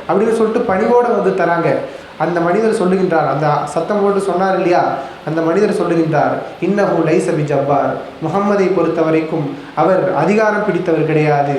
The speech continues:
ஆணவம் பிடித்தவர், ஆணவம் பிடித்த மனிதர் கிடையாது" என்று எந்த மனிதர் ரசூலுல்லாஹி ஸல்லல்லாஹு அலைஹி வஸல்லம் அவர்களை சத்தம் போட்டு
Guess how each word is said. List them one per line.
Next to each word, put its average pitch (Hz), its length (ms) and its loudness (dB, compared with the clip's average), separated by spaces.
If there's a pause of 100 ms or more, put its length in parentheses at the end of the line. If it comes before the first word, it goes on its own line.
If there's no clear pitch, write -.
(280)
ஆணவம் 220 480 2
பிடித்தவர், 185 520 0 (120)
ஆணவம் 220 460 0
பிடித்த 196 260 0
மனிதர் 175 340 2
கிடையாது" 151 400 2
என்று 185 540 0 (400)
எந்த 226 200 2 (140)
மனிதர் 240 360 2 (140)
ரசூலுல்லாஹி 208 520 2
ஸல்லல்லாஹு 190 300 2
அலைஹி 185 120 2
வஸல்லம் 160 320 -2
அவர்களை 226 400 2 (100)
சத்தம் 214 360 -2
போட்டு 202 200 0